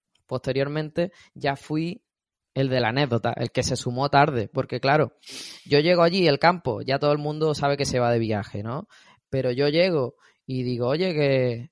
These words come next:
mm, vengo a acompañar a mi colega, pero a despedir". "No, no, yo no me quedo, yo no me quedo al viaje, no, no, no, no". No sé si lo di-, lo dije treinta veces, que no, no formaba parte del viaje.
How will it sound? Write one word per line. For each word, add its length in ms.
mm, 200
vengo 220
a 20
acompañar 480
a 60
mi 100
colega, 680
pero 140
a 40
despedir". 500
"No, 200
no, 320
yo 180
no 80
me 100
quedo, 260
yo 140
no 80
me 100
quedo 140
al 80
viaje, 340
no, 140
no, 160
no, 140
no". 200
No 140
sé 140
si 120
lo 80
di-, 360
lo 200
dije 220
treinta 320
veces, 300
que 100
no, 200
no 100
formaba 340
parte 260
del 120
viaje. 380